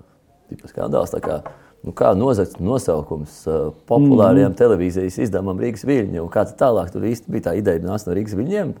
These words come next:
Speaker 1: es domāju, no izdevniecības vai, vai kā?
Speaker 2: Ah,
Speaker 1: Es,
Speaker 2: tur
Speaker 1: es pieļauju, tu drīkst atklāt tagad, ja, tā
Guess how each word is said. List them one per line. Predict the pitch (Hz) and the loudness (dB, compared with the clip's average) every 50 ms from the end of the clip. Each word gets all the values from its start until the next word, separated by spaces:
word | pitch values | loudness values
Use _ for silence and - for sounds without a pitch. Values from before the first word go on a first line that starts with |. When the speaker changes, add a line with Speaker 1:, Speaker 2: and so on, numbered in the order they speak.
| - | -14
Speaker 1:
es | - - 80 - | -14 -14 -8 -6
domāju, | 90 87 85 82 - - - - | -6 -6 -6 -6 -8 -8 -8 -8
no | 78 76 73 - - - - - - _ _ _ 104 | -10 -10 -10 -12 -16 -20 -20 -20 -20 _ _ _ -6
izdevniecības | 104 - - 285 196 117 - - 87 78 - - | -2 0 0 2 0 0 -2 -4 -4 -6 -6 -8
vai, | - - - - - | -6 -6 -4 -4 -4
vai | - - - | -6 -8 -8
kā? | - - - - | -6 -6 -4 -2
Speaker 2:
Ah, | 156 160 165 156 151 143 123 110 | 0 0 2 2 2 2 0 -2
Speaker 1:
Es, | 98 - - 160 160 143 | -4 -2 0 0 2 2
Speaker 2:
tur | 135 127 | 2 2
Speaker 1:
es | 123 | 4
pieļauju, | 113 151 139 120 120 | 4 6 6 6 4
tu | 127 139 | 4 2
drīkst | 160 156 151 - | 2 2 2 0
atklāt | 113 107 - 90 78 76 - | -4 -2 0 0 -2 0 -2
tagad, | 92 90 73 71 - - | -2 -4 -4 -6 -8 -8
ja, | - - - | -10 -12 -12
tā | - _ | -14 _